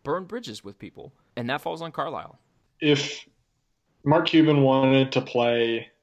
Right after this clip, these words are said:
Speaker 2: Nerlens Noel, I think he would.
Speaker 1: I
Speaker 2: You know, I think
Speaker 1: don't think so.
Speaker 2: Carlisle
Speaker 1: I think,
Speaker 2: I think
Speaker 1: I think him and
Speaker 2: you think
Speaker 1: Carlisle
Speaker 2: Carlisle is overruling Mark Cuban? In
Speaker 1: I
Speaker 2: that
Speaker 1: think
Speaker 2: case, he's on the hot seat.
Speaker 1: I think Carlisle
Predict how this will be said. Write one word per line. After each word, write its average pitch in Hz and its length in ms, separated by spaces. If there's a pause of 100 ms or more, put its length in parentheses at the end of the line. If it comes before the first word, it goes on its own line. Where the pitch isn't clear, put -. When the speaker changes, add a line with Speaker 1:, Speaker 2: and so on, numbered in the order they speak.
(260)
Speaker 2:
Nerlens 110 360
Noel, 107 420
I 101 40
think - 160
he 107 80
would. 95 300 (400)
Speaker 1:
I 120 140
Speaker 2:
You 117 160
know, 120 60
I 117 40
think - 60
Speaker 1:
don't 113 160
think 107 180
so. 110 220
Speaker 2:
Carlisle - 180
Speaker 1:
I 110 80
think, 113 320 (340)
Speaker 2:
I 113 160
think 160 220 (380)
Speaker 1:
I 117 80
think 120 180
him 113 160
and 110 80
Speaker 2:
you 143 60
think 170 180
Speaker 1:
Carlisle 151 220
Speaker 2:
Carlisle 151 260
is - 140
overruling 139 540
Mark 135 200
Cuban? 139 240
In 196 60 (340)
Speaker 1:
I 123 120
Speaker 2:
that - 0
Speaker 1:
think 156 160
Speaker 2:
case, 143 180
he's - 80
on - 60 (160)
the - 60 (200)
hot - 120
seat. 98 240 (600)
Speaker 1:
I 135 120
think 151 200
Carlisle 120 720